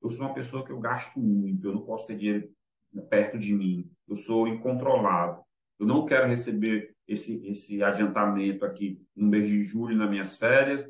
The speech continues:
e nem quero receber até o dia trinta de novembro, eu quero receber o meu salário dobrado em dezembro lá, que é o salário, que é o meu salário normal e mais o décimo terceiro.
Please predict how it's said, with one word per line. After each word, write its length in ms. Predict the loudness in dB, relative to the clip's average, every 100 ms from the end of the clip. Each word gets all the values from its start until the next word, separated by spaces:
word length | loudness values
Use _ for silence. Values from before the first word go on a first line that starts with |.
| -6
e 80 | -2
nem 200 | 0 0
quero 200 | -4 -6
receber 680 | -6 -8 -2 2 2 0 -6 _
até 240 | -4 -2
o 60 | 2
dia 200 | 2 0
trinta 300 | -4 -4 -6
de 100 | -6
novembro, 760 | -6 -2 2 2 2 -4 -8 -12
eu 80 |
quero 220 | 0 2 2
receber 480 | 0 0 0 4
o 60 | 4
meu 120 | 2
salário 380 | 0 -2 -2 6
dobrado 580 | 8 8 6 4 4 0
em 80 | -2
dezembro 640 | -2 -2 -4 -6 -6 -4
lá, 320 | 0 0 -2 -10 _
que 60 | -2
é 40 |
o 80 | 0
salário, 720 | 2 4 4 6 4 2 -4 _ _ _ 0
que 60 |
é 40 | 4
o 60 |
meu 120 | 4 2
salário 360 | 0 0 0
normal 440 | -2 -2 0 0 0
e 40 |
mais 240 | -2 -2 -2
o 20 |
décimo 320 | -2 -2 -4
terceiro. 400 | -10 -8 -8 -8